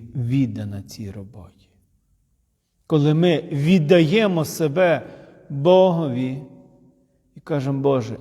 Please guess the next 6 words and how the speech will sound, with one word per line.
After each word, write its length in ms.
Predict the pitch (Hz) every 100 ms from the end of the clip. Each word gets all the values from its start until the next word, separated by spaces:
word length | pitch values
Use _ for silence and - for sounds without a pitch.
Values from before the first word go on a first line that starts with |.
| -
я 360 | - 123 143 131
працюю, 760 | - 127 117 - - 104 104 - _ _ _ _ _ _ _ _ _ _ _ _ _
дай 200 | 196 196
мені 300 | 117 113 110
відповідну 540 | 107 - 110 107 110 101
нагороду». 640 | 101 - 113 - -